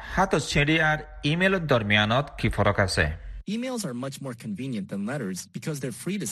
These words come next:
Speaker 2: send and they get there instantly. However, letters are much more special.
Speaker 1: Emails are much more convenient than letters because they are free to send and they get there instantly.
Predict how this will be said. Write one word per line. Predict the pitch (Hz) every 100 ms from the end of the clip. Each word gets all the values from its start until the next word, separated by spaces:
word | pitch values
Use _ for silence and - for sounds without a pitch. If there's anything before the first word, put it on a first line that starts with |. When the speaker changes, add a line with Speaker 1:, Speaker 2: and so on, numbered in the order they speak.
| -
Speaker 2:
send | 180 - - - -
and | 117
they | 104 135
get | 139 107
there | 92 -
instantly. | 127 131 - - - - _ _ _ _
However, | 139 196 214 127 135 - -
letters | 170 226 208
are | 143 131
much | 156 -
more | 147 139
special. | - 175 - - - - - 131
Speaker 1:
Emails | 160 185 185 - 117
are | 117 113 127
much | 156 - 143
more | 143 139 -
convenient | 101 104 113 117 117 98
than | 95 92 92
letters | 90 98 87 - - - 101
because | 101 120 131 -
they | 123 95
are | 92 -
free | 156 107 85 -
to | 101 -
send | 120 107 82 85 - - 98
and | 87 85 101
they | 98 90
get | 98 87 120
there | 139 98 87 104 117
instantly. | 107 - 107 90 78